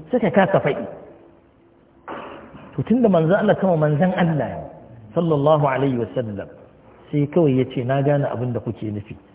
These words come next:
Sai ya kabbara uku. Ya ce, "Allahu akbar, Allahu akbar, Allahu akbar." Sai ya ce, "Alhamdulillahi alladhi radda waswasa,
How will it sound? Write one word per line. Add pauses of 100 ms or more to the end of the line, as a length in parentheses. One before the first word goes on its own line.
(140)
Sai
ya
kabbara
uku. (840)
Ya
ce,
"Allahu
akbar,
Allahu
akbar,
Allahu (100)
akbar." (380)
Sai
ya
ce,
"Alhamdulillahi
alladhi
radda
waswasa,